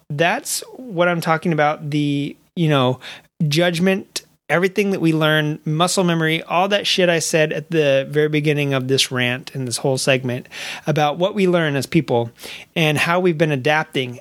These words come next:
and, and also what I said about obeying the letter of the law versus obeying the spirit of the road, and how you will need to drive within traffic. And another important thing that he brings up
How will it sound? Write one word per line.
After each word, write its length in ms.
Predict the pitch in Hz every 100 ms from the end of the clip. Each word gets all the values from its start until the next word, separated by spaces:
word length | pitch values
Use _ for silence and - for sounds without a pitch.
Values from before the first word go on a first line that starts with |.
| -
and, 320 | 147 143 - _
and 340 | 156 143 143 151
also 300 | 170 170 -
what 120 | 175 160
I 60 |
said 240 | 151 180 151
about 400 | 143 139 139 -
obeying 720 | 160 143 156 165 170 170 170 -
the 340 | 180 139 147
letter 340 | 131 147 262 254
of 100 | 190
the 80 |
law 320 | 156 143 143 147
versus 400 | 156 139 156 143
obeying 440 | 135 139 139 139
the 80 | 123
spirit 460 | - - 156 156
of 60 | 147
the 100 | 131
road, 400 | 127 139 117 107 - - - - -
and 360 | 147 139 143 -
how 260 | - 165 185
you 220 | 180 156
will 100 | 151
need 180 | 156 175
to 80 |
drive 500 | 143 151 156 147 131
within 300 | 139 - 156
traffic. 460 | 139 147 151 - - - - - -
And 200 | 185 180
another 500 | 190 175 220 247 226
important 500 | 196 180 196 175 170
thing 300 | 185 165 165
that 140 | 156 147
he 120 | 151
brings 320 | 151 156 151
up 260 | 143 143